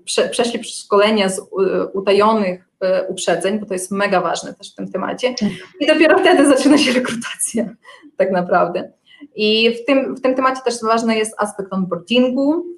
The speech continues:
Speaker 1: który też, e, musi pokazywać z jednej strony wartości firmy i podejście do różnorodności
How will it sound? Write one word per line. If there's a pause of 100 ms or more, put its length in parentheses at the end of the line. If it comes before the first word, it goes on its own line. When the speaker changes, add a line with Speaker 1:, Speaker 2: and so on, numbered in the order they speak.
(120)
Speaker 1:
który
też,
e,
musi
pokazywać
z
jednej
strony
wartości
firmy
i
podejście
do
różnorodności